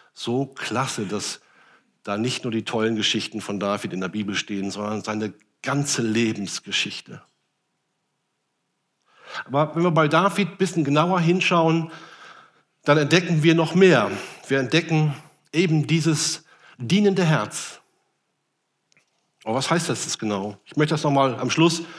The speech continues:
so in drei kurzen, äh, Aspekten nochmal deutlich machen. David, David setzt sein Vertrauen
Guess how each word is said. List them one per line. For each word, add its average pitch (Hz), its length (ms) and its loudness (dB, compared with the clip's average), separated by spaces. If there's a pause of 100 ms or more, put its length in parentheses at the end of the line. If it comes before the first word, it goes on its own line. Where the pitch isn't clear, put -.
(300)
so - 160 0
in 135 320 0
drei 143 380 4 (500)
kurzen, 151 680 0 (680)
äh, 123 60 -10
Aspekten 135 800 -2
nochmal 123 500 0
deutlich 110 440 -4
machen. 101 340 -10 (1300)
David, 180 600 2 (1040)
David 165 380 2
setzt 160 300 -2
sein 147 200 2
Vertrauen 147 760 0